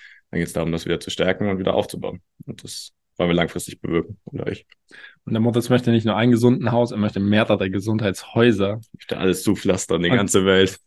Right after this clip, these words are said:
Speaker 1: <laughs>
Speaker 2: und das hört sich aktuell genauso verrückt an, wie dass wir irgendwann hier stehen, wo wir gerade stehen. Aber wir sorgen für einen Haufen positive Anpassungen in unserem Leben. Wir manifestieren das Ganze und wir reißen uns komplett den Arsch auf, dass es funktioniert.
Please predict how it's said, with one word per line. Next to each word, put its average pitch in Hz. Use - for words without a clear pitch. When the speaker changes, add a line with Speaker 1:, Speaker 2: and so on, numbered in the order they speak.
Speaker 1:
<laughs> 143
Speaker 2:
und 131
das 123
hört 127
sich 123
aktuell 120
genauso 120
verrückt 127
an, 117
wie 107
dass 107
wir 107
irgendwann 104
hier 156
stehen, 101
wo 117
wir 104
gerade 92
stehen. 120
Aber 139
wir 107
sorgen 110
für 113
einen 104
Haufen 123
positive 120
Anpassungen 98
in 104
unserem 98
Leben. 113
Wir 101
manifestieren 107
das 95
Ganze 107
und 107
wir 101
reißen 107
uns 98
komplett 104
den 98
Arsch 98
auf, 95
dass 95
es 95
funktioniert. 95